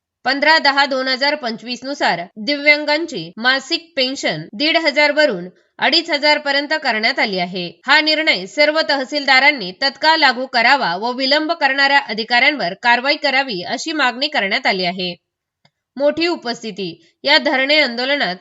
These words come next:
प्रहार दिव्यांग जनशक्ती संघटनेचे पदाधिकारी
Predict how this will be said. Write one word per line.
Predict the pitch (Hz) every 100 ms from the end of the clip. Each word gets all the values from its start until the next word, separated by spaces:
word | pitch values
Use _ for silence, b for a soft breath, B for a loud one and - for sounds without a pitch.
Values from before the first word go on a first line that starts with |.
| -
प्रहार | 269 262 294
दिव्यांग | 269 254 262 285 302
जनशक्ती | 254 247 247 254 294
संघटनेचे | 285 254 226 233 269 269
पदाधिकारी | 294 233 208 214 254 285 175